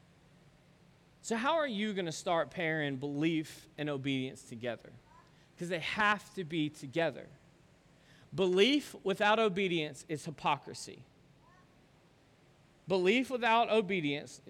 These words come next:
you should tweet that. Belief without obedience is hypocrisy. Obedience without belief, at its best, is just humanitarian effort.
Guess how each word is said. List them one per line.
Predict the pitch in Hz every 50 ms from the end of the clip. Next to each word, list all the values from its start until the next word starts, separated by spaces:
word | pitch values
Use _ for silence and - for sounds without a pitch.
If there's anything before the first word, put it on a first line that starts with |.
| 143 -
you | 165 175 185
should | - - 160 143 127 -
tweet | - - 170 147 -
that. | - 135 - - - 156
Belief | 156 175 196 226 233 214
without | 277 226 220 240 233 226
obedience | 240 233 196 214 226 202 202 190 175 160 143 - -
is | 175 175 170
hypocrisy. | - 180 - - 202 196 196 180 - 151 127 - - - 120 120 131 135 - - - - - - - - - - - - _ - _ - - _ _ _ _ _ -
Obedience | 185 202 165 135 165 190 247 269 320 330 330 311 - - - - - - - _ _ - - _ _ _ -
without | 170 185 190 240 247 240 175
belief, | 175 175 160 170 214 277 311 320 - - - - - - _ - _ _ _ _ _ -
at | - 214 240 240
its | 220 190 - -
best, | 147 131 160 165 208 269 269 - - - - - - - - - - - - - _ _ -
is | - 160 143 - -
just | - 254 262 247 - - - - -
humanitarian | - - - 180 175 180 196 220 220 208 - - 208 208 208 214 202 190
effort. | 214 247 - - 147 -